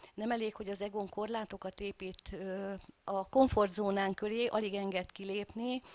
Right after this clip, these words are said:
itt még gyártasz magadnak egy nagy csapdát, mert a nagy hangzatos szavak, és hogy nagy ember. Szedlacsik Miklós mindig elmondja, hogy aki a nagy semmiből, ö,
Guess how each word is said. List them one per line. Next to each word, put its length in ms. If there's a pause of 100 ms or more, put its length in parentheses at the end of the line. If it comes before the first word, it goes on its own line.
(220)
itt 220
még 200
gyártasz 400
magadnak 420
egy 140
nagy 180
csapdát, 640
mert 360
a 40
nagy 220
hangzatos 560
szavak, 500
és 260
hogy 240 (440)
nagy 140
ember. 260
Szedlacsik 420
Miklós 300
mindig 320
elmondja, 560
hogy 180
aki 200
a 60
nagy 180
semmiből, 580 (720)
ö, 320